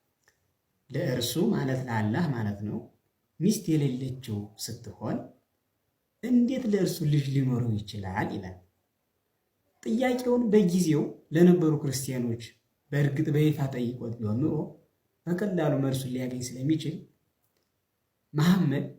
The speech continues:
ቁርአኑ ላይ ቅጥፈቱን ከማስቀመጥ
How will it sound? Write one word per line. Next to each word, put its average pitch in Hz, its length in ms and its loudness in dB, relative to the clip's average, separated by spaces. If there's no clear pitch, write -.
ቁርአኑ 165 300 2
ላይ 151 180 4
ቅጥፈቱን 143 520 -6
ከማስቀመጥ 139 720 -4